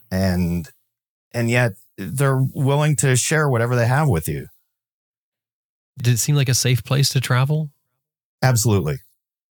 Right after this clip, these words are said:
Speaker 2: Yeah. 'Cause it's odd, because you even mentioned that they have the hotels closed and they have guards there at the hotel. Well, that's gotta be guarding from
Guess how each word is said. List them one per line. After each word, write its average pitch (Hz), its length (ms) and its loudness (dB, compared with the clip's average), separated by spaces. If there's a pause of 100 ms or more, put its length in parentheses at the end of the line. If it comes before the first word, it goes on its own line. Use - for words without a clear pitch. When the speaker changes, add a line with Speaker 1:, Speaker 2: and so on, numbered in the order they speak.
(260)
Speaker 2:
Yeah. 107 240 -6 (400)
'Cause 143 160 0
it's 143 120 -4
odd, 160 200 2
because 117 260 2
you 120 80 2
even 113 180 2
mentioned 110 320 2
that 104 40 2
they 110 180 0
have 104 160 2
the 101 80 0
hotels 104 400 0
closed 98 320 -2
and 107 40 0
they 98 40 2
have 95 160 -2
guards 104 340 0
there 104 160 -2
at 87 60 -4
the 95 80 -2
hotel. 104 320 0
Well, 101 100 0
that's 127 160 0
gotta 101 160 -2
be 98 120 0
guarding 98 420 0
from 98 300 -4